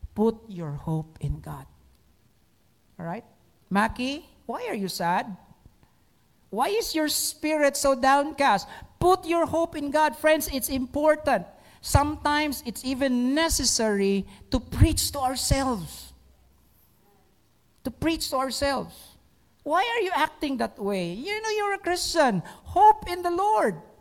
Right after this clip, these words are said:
For I will yet praise Him, my Savior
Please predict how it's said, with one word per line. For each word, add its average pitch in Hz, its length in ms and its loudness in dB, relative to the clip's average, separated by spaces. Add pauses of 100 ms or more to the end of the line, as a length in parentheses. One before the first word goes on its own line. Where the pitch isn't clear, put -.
(380)
For 208 260 0
I 196 180 4
will 185 240 2
yet 269 400 -2
praise 359 520 0
Him, 214 220 4
my 185 220 0
Savior 190 840 -2